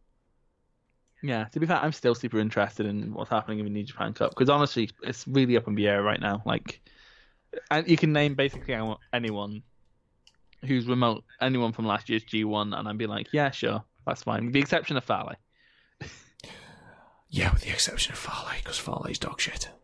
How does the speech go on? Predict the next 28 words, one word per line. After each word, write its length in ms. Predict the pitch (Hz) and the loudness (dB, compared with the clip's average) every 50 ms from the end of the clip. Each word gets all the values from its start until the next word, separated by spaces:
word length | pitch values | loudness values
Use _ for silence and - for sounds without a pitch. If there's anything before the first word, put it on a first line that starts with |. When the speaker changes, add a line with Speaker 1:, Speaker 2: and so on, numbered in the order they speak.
| _ _ - - - - - - - - - - - - - - - - | _ _ -20 -20 -20 -20 -16 -14 -12 -10 -10 -10 -10 -12 -14 -18 -8 -2
Speaker 1:
Yeah, 120 | - 139 131 | 0 2 2
no, 120 | 127 127 | 4 2
exa-, 180 | 127 131 117 120 | 2 0 0 2
but, 100 | 139 131 | 2 4
like, 180 | 127 127 127 - | 4 4 4 2
anyone 260 | 147 147 139 131 123 | 0 0 -2 -4 -4
from, 140 | - - 127 | -6 -6 -6
like, 200 | 120 113 104 - | -4 -4 -2 0
last 240 | 113 107 104 - - | 0 0 0 0 -2
year's 160 | 113 101 98 | -4 -4 -2
G 160 | - 107 104 | -2 -2 0
one, 260 | 101 95 98 101 101 107 - _ _ _ - - | 0 0 -2 -2 -4 -8 -14 _ _ _ -6 -2
like, 240 | 110 107 101 - - - - | 0 0 0 -2 -6 -6 0
all 160 | - 117 110 107 | 4 4 6 4
twenty, 420 | - - - 107 101 101 101 - - _ - - | 4 2 0 0 0 0 -2 -4 -8 _ -2 2
'cause 200 | - 139 123 - | 2 2 2 0
pro-, 320 | - - - 165 147 - - - | -4 0 2 2 2 2 0 -4
in 220 | 156 156 147 135 - - | -2 -2 -2 -4 -4 0
all 140 | 151 160 147 | 0 2 2
likelihood, 480 | 135 127 123 - 123 117 123 113 107 | 2 0 0 -2 -4 -2 0 2 4
all 100 | 110 107 | 4 2
twenty 320 | 110 - - 113 104 104 101 | 2 2 0 0 0 0 0
are 60 | 107 | 0
gonna 180 | 107 104 104 104 | 0 -2 -2 0
be 160 | - 101 101 | 0 0 0
in 140 | 101 101 98 | 0 0 -2
this 120 | - - | -4 -4
cup. 280 | - - 117 120 - | -2 0 0 0 -2